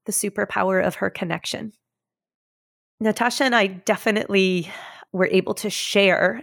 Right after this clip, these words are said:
not only so many memories and, and moments, but how important we were to each other. I really, really was so grateful for her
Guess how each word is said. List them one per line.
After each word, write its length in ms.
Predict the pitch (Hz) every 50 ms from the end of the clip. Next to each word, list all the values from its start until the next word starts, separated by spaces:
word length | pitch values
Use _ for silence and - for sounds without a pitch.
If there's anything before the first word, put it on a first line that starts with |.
| -
not 320 | 214 220 214 185 196 196 -
only 180 | 196 190 -
so 160 | - - -
many 400 | 190 185 175 - 156 - 226 220 _ _ _ - _ _ _ _ _ -
memories 480 | 185 202 208 214 220 220 214 220 - 190
and, 180 | 185 185 180 - _ -
and 260 | 151 170 170 170 170
moments, 600 | 196 220 220 214 226 226 233 - - - - - _ _ _ _ _ _ _ _ _ _ _ _ _ _ _ _ _ _ _ _ _ _ _ - -
but 80 | 233 -
how 200 | - 233 233 233
important 840 | 220 220 - - 247 247 240 - 247 233 285 - - - - - - _ _ _ _ _ _ _ - - - - - - _ _ _ _ _ _ _ - -
we 140 | 254 247 233
were 200 | 202 247 254 233
to 180 | - - 330
each 180 | 262 - - -
other. 280 | 254 233 - 294 269 - - _ _ _ _ _ _ _ _ _ _ _ _ _ -
I 120 | 214 214
really, 600 | 202 190 202 208 214 214 220 214 208 208 240 - - - - - _ _ _ _ _ _ _ _ _ _ -
really 440 | 208 190 196 214 220 233 214 190 -
was 280 | 180 190 - 208 202 -
so 260 | - - - 208 208
grateful 640 | 208 - 196 202 214 - - - - - - _ _ _ _ _ _ - - - - - _ _ _ _ _ _ _ _
for 320 | - - - - - 190 226
her 420 | 226 220 196 170 185 202 214 -